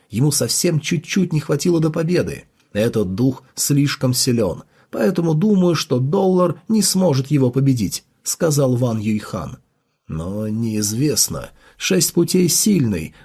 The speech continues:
но доллар тоже особенный. Кроме того, мы, люди, можем развиваться намного быстрее, чем существа и духи. Если у доллара было достаточно ресурсов, и он смог достичь суперуровня,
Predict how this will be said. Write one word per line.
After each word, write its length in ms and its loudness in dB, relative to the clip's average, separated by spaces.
но 140 2
доллар 500 2
тоже 380 0
особенный. 680 -2
Кроме 320 2
того, 320 0
мы, 180 2
люди, 500 0
можем 400 2
развиваться 600 2
намного 400 2
быстрее, 600 0
чем 260 0
существа 600 0
и 60 2
духи. 540 -2
Если 420 0
у 80 0
доллара 640 0
было 300 2
достаточно 580 -2
ресурсов, 680 0
и 80 0
он 140 4
смог 380 0
достичь 460 -2
суперуровня, 1000 0